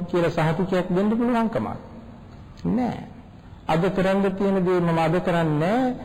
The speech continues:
මේ ටික හෙටට කල් දාලා අද සුරාපානය කරලා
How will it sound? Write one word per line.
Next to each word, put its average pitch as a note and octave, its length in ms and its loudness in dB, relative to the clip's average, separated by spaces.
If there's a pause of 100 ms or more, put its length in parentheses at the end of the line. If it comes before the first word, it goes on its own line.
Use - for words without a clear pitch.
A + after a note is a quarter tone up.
(160)
මේ F3+ 220 2
ටික F#3 240 0
හෙටට E3+ 340 2
කල් F3 260 2
දාලා G#3 420 2 (120)
අද F#3+ 180 0
සුරාපානය G#3 760 2
කරලා D4 420 0